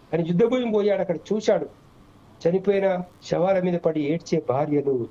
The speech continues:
తల్లులు, వాళ్ళ కుటుంబ సభ్యులు, పిల్లలు, అందులో అదంతా చు-, రక్తం కాలువలే ప్రవహిస్తుంది. చేతులు దైపోయిన, కాళ్ళు దైపోయిన వాళ్ళు ఆ సీన్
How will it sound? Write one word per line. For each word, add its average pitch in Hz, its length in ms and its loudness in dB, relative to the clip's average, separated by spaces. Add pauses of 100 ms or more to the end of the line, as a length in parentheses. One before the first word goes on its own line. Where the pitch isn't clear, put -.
తల్లులు, 147 500 0 (720)
వాళ్ళ 139 140 -4
కుటుంబ 165 300 -2
సభ్యులు, 151 520 -2 (100)
పిల్లలు, 151 460 2 (420)
అందులో 147 240 0 (480)
అదంతా 247 360 0
చు-, 170 180 -2
రక్తం 180 380 -2
కాలువలే 208 460 0
ప్రవహిస్తుంది. 175 640 -2 (100)
చేతులు 196 240 0
దైపోయిన, 170 420 -2 (240)
కాళ్ళు 190 200 0
దైపోయిన 185 400 0
వాళ్ళు 147 320 -2 (400)
ఆ 151 80 0
సీన్ 247 460 -2